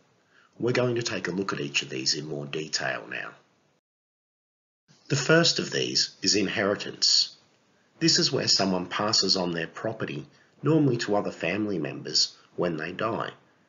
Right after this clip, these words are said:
They do this by writing a will and saying who should get what amongst their property. Some people will have a lot of wealth to pass on,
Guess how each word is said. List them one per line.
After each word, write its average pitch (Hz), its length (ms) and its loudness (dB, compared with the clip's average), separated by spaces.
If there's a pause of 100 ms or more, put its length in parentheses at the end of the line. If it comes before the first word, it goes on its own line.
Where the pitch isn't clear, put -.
(140)
They 101 100 0
do 139 260 4
this 82 220 0
by 90 160 -2
writing 87 360 -2
a 76 40 -8
will 73 400 -4 (240)
and 110 140 -4
saying 101 300 2
who 90 160 -6
should 82 260 -6
get 98 240 -6
what 76 220 -8
amongst 73 420 -8
their 80 100 -12
property. - 540 -8 (960)
Some 151 340 4
people - 420 -4 (260)
will 110 100 -2
have 110 160 0
a 107 40 4
lot 123 200 2
of 143 160 2
wealth 67 280 -4
to - 80 -16
pass - 380 0
on, 69 220 -4